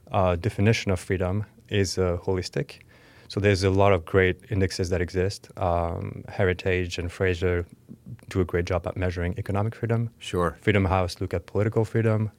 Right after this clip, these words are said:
Speaker 1: The World Justice Project looks at the legal freedom or the rule of
Speaker 2: Mm-hmm.
Speaker 1: law. What we did is we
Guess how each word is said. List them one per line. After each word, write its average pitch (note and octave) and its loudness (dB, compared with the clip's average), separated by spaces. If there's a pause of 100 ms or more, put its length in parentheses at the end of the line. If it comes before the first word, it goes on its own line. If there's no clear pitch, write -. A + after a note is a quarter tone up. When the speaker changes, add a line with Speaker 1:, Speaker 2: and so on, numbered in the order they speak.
(140)
Speaker 1:
The G#2+ -4
World F2+ 0
Justice - -2
Project F2 -4
looks F#2 -4 (180)
at F#2 -6
the E2+ -2
legal F#2+ 2
freedom G2+ -2
or F#2+ -4
the F2 -4
rule F2 -2
of G2 2
Speaker 2:
Mm-hmm. B2+ 0
Speaker 1:
law. A2 0 (640)
What G2+ 6
we A#2+ 8
did A2+ 4
is G2 2
we F#2 0